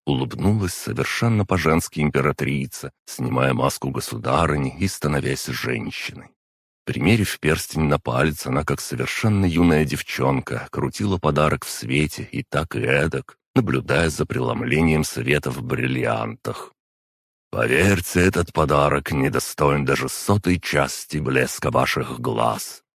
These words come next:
продолжал источать комплименты Вирга, исподволь влияя на императрицу. Та зарделась. Одного мгновения хватило, чтобы Вирга сократил дистанцию между государней и прижался к её губам.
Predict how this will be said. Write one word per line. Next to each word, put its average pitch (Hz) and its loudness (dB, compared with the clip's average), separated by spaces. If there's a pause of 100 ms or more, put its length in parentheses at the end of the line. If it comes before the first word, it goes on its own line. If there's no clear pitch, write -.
продолжал 69 0
источать 80 -2
комплименты 65 -2
Вирга, 76 -2
исподволь 78 0
влияя 65 2
на 65 0
императрицу. 64 -2 (540)
Та 62 0
зарделась. - -6 (640)
Одного 60 0
мгновения 78 2
хватило, 87 0
чтобы 78 0
Вирга 76 0
сократил 73 -2
дистанцию 69 -2
между 67 0
государней 64 -2
и 87 0
прижался 71 -2
к - -16
её - -4
губам. 117 -2